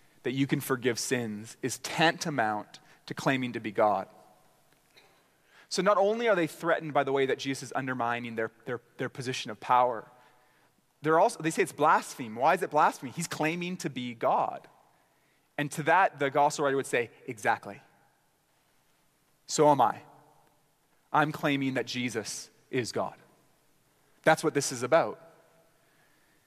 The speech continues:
You might not find yourself using the language of forgiveness of sins, but this is, what's at stake here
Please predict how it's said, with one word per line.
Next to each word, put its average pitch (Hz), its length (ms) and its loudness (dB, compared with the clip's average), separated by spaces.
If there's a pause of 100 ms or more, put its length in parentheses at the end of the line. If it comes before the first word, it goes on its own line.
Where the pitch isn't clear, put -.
(1000)
You 180 140 0
might 220 200 4
not 190 200 4
find 180 220 0
yourself 165 280 0
using 151 320 -6
the 143 60 -2
language 135 520 -2
of 104 200 -8 (2000)
forgiveness 147 500 4
of 127 100 -2
sins, 117 440 -4
but 131 120 -10
this 143 160 -2
is, 143 240 0
what's 135 200 -4
at 139 120 2
stake 139 340 -2
here 120 380 -2